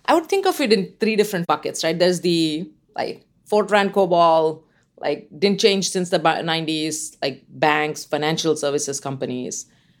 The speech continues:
Then I think fintech right? Like, folks who have actually been, like, mobile first, thinking about the interface, thinking about, like, the customer outside in, and then looking at more of the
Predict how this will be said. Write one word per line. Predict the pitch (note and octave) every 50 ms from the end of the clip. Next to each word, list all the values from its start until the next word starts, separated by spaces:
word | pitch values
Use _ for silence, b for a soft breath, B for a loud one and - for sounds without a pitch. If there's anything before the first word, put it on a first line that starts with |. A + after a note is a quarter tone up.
| _ _ _ -
Then | A3+ C4+
I | C4+ A#3+
think | - A3+ G#3 -
fintech | - - - C4 C4+ C#4 C4 B3+ - D3 B2 - - - - _ _ _ _ _
right? | - D3 D3+ D3+ E3 F3+ -
Like, | - C3+ C3+ -
folks | - - F#3 G3+ G3+ -
who | -
have | B3 G3+
actually | E3+ D#3 E3 - - E3+ D#3+
been, | D3 D3 C#3 C3+
like, | C3 - -
mobile | D#3 E3 F3+ F#3+ A3+ A#3
first, | A3+ - F3 D#3 D3 D3+ D3+ - b b b b b b b _ _
thinking | - F#3+ G3 G3+ G3+ G3
about | G3 F#3 F#3+ F#3 E3+
the | D#3+ E3
interface, | D#3 D#3 D#3 D3 D3+ - D3 D3 C#3+
thinking | - F3 F3+ F3 F3+ F3+
about, | E3+ E3 D#3+ D#3 D3+
like, | D3 C#3
the | - C3+
customer | - - D#3+ D3 - - E3+ D#3+ D#3 D3
outside | C#3+ C#3+ C3+ - - D#3 C#3 B2+
in, | C3 C3 D3+ F3 A3 A3 G#3+ B B B B -
and | - F3
then | E3+ E3 E3+
looking | E3 F#3+ G3 G3 G#3+ G#3 G3 F#3
at | E3 E3 E3
more | D3+ D3 D3+ D#3 D#3+ E3+
of | E3 E3 -
the | - D#3+ D3+ D3 C#3 C3 B2